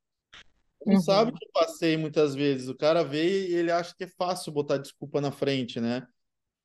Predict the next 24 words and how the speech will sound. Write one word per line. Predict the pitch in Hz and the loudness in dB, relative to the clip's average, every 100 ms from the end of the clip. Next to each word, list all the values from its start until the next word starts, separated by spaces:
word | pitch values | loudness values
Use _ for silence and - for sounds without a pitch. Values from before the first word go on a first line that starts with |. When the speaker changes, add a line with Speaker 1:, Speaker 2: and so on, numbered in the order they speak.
| _ | _
Speaker 1:
Então, | 117 127 120 139 156 170 | -6 -6 0 0 2 4
eu, | 170 160 151 139 | 6 6 6 2
eu, | 151 - | 2 0
eu | 160 | -2
não | 190 | 0
gosto | 156 165 196 - | 2 4 2 0
de | 143 | -8
vitimismo | 147 151 143 151 156 | -8 -6 -4 -2 -2
de | 135 | -6
jeito | 120 151 160 147 | 0 0 0 -6
nenhum. | 139 151 | -4 -2
Eu | 139 | 2
acho | 139 139 | 2 2
que | |
a | 135 | -6
gente | 143 - | -8 -6
sempre | 160 | -8
tem | 165 151 | -6 -6
um | 120 | -4
jeito | 113 139 139 | -2 -2 -4
de | 127 | -6
mudar | 127 123 127 | -2 2 2
as | 123 | 2
coisas. | - 123 131 131 127 - - | -2 0 0 -2 -8 -14 -20